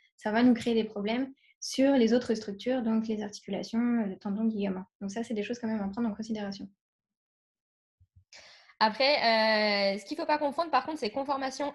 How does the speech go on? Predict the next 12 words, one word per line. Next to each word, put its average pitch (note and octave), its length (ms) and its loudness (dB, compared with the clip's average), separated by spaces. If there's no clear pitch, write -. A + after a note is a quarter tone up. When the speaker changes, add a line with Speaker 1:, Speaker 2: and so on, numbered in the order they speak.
Speaker 2:
et D4 100 2
aplomb, B3+ 400 -2
parce A3+ 180 -4
que A#3 100 -6
votre A3+ 200 -2
cheval C#4 220 -4
peut C#4 100 -4
avoir A#3 300 0
un G#3 100 0
problème A3 480 -4
de G3+ 240 -4
pied B3 500 -4